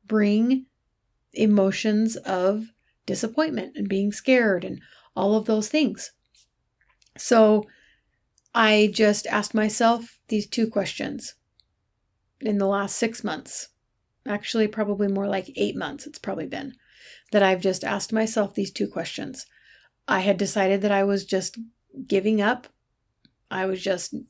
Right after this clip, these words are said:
I'm not doing all of the crazy, you know, numbers and keto and this diet and that diet and this number and that number. I'm just not doing it anymore. I just am not gonna worry about it anymore.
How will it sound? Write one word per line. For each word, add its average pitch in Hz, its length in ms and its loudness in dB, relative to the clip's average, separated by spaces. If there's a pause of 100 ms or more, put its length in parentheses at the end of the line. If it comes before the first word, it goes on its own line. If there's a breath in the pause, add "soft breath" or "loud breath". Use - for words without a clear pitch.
(540)
I'm 196 220 -4
not 202 340 -2
doing 214 380 4
all 202 340 0
of 202 200 0
the 214 400 4
crazy, 214 880 2 (800 soft breath)
you 208 140 -2
know, 185 360 0 (920)
numbers 214 720 6
and 185 380 -4 (420)
keto 247 600 8
and 196 220 2
this 269 220 4
diet 233 400 2
and 196 180 0
that 226 220 2
diet 214 360 2
and 208 120 2
this 226 180 -2
number 208 260 2
and 196 140 0
that 214 140 0
number. 214 260 2
I'm 208 140 0
just 214 200 -4
not 214 220 0
doing 202 220 0
it 185 80 -4
anymore. 185 520 -8
I 202 120 -2
just 202 260 -4
am 196 160 -2
not 202 400 -2
gonna 214 160 0
worry 202 280 2
about 190 180 0
it 180 100 -4
anymore. 175 460 -8